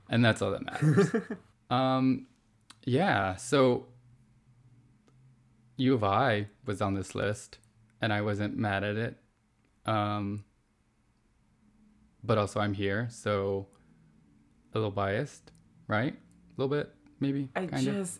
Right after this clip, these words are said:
Speaker 2: it just
Speaker 1: Yeah, so I mean, it's, it's, it's, the, the institutions are calling,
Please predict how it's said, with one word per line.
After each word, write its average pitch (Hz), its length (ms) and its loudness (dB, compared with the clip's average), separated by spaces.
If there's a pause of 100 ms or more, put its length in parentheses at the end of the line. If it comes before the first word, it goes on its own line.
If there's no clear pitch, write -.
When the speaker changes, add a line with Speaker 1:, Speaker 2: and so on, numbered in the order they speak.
Speaker 2:
it 185 160 -2
just 202 680 -2 (2250)
Speaker 1:
Yeah, 147 300 4
so - 160 0
I - 40 2
mean, 156 340 4
it's, 135 140 -4
it's, - 260 -6 (140)
it's, 143 280 -4 (560)
the, 135 260 0
the 135 220 2
institutions 127 600 -2
are 104 60 0
calling, 104 720 -2